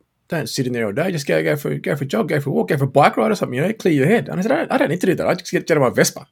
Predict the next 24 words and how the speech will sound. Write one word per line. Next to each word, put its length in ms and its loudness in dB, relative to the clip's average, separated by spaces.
and 80 -10
clear 160 -2
my 140 -2
head." 240 -4
That's 160 -6
how 180 4
I, 60 0
that's 180 -2
how 200 2
I 200 -2
change 340 0
my, 440 0
change 240 -2
my 140 -2
ideas, 300 -2
as 120 -8
they 120 -6
say 300 -10
in 80 -12
French. 380 -12
<laughs> 40 -20
Get, 160 0
get, 160 8
I, 180 2